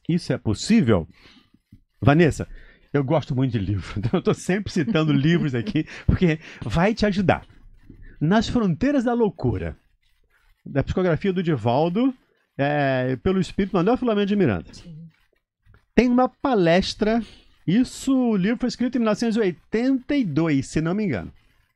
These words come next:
Speaker 1: É sobre um carnaval. E tem uma palestra no hospital que o doutor Bezerra criou no Campo de Santana, que o Bezerra faz uma palestra para encarnados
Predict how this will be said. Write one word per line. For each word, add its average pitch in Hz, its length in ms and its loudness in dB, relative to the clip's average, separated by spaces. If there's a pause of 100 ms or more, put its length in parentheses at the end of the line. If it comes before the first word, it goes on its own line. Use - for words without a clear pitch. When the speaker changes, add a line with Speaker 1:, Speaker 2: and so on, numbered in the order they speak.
(320)
Speaker 1:
É 131 100 2
sobre 214 260 0
um 214 100 2
carnaval. 175 720 0 (720)
E 165 140 2
tem 254 140 2
uma 277 140 4
palestra 143 680 2
no 185 160 4
hospital 175 560 2
que - 80 -2
o 165 40 2
doutor 156 280 2
Bezerra 147 460 4
criou 156 320 2
no 196 80 0
Campo 143 220 -2
de - 60 -8
Santana, 123 480 0 (880)
que 214 80 0
o 233 40 0
Bezerra 247 380 2
faz 294 480 2
uma 214 160 4
palestra 147 760 2 (480)
para 285 420 2 (160)
encarnados 254 1200 2